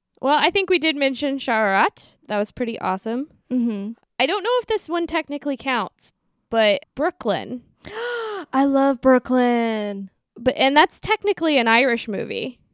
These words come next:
Speaker 2: Mm-hmm, mm-hmm.
Speaker 1: L-, that was fantastic. I thought that was really well done. And that's technically a romantic comedy. That's all I was gonna say.
Speaker 2: You know what I rewatched today? I grabbed it from the library. Juliet Naked.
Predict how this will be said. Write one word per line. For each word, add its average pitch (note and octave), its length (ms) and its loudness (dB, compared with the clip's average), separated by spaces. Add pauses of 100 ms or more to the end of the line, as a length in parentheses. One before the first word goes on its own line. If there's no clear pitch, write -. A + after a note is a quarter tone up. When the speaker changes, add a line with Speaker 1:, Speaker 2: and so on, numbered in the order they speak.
Speaker 2:
Mm-hmm, C4 500 0
mm-hmm. A#3 380 -4 (680)
Speaker 1:
L-, G#3+ 140 0
that D#4 140 6
was C4 160 2
fantastic. G3+ 1300 -4 (160)
I A3 140 -2
thought A3+ 220 -2
that G#3 160 2
was G3+ 160 -4
really G3 360 -4
well F3+ 220 -4
done. F#3+ 380 -12 (420)
And D4 100 2
that's G#4+ 160 6
technically B3 460 0
a F#3+ 60 0
romantic F3+ 340 -6
comedy. - 300 -4
That's - 160 -8
all - 60 -8
I C#2 60 -6
was - 120 -12
gonna - 120 -16
say. - 260 -10 (180)
Speaker 2:
You A#3 180 0
know A#3+ 80 4
what C4 120 4
I C4+ 100 4
rewatched A3 500 -4
today? G#3+ 560 -2 (340)
I A3+ 120 -2
grabbed G#3+ 260 -2
it - 100 -10
from A3 120 -6
the G#3 80 -2
library. G3+ 760 -2 (180)
Juliet G#3 460 0
Naked. G#3+ 600 -6